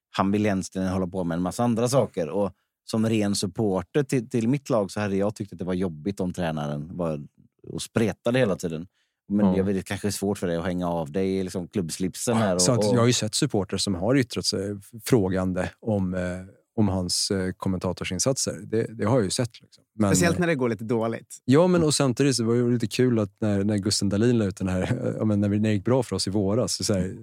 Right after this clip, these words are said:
Speaker 2: men twe-, tweeten, liksom, hur, undrar hur bra B P hade varit om Olof inte hade kommenterat.
Speaker 3: Mm.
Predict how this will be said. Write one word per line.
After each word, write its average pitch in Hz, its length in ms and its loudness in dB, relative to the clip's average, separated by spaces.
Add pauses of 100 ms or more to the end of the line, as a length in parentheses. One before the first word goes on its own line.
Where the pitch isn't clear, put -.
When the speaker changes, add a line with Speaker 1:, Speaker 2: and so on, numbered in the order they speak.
Speaker 2:
men 95 300 0 (480)
twe-, 120 240 4 (140)
tweeten, 113 360 2
liksom, 95 360 0 (260)
hur, 110 300 4
undrar 110 260 2
hur 117 60 4
bra 107 160 4
B 98 160 2
P - 40 -6
hade 98 120 0
varit 95 200 0
om 101 100 2
Olof 92 200 -2
inte 107 320 0
hade 120 160 2
kommenterat. 85 420 -6 (260)
Speaker 3:
Mm. 117 120 0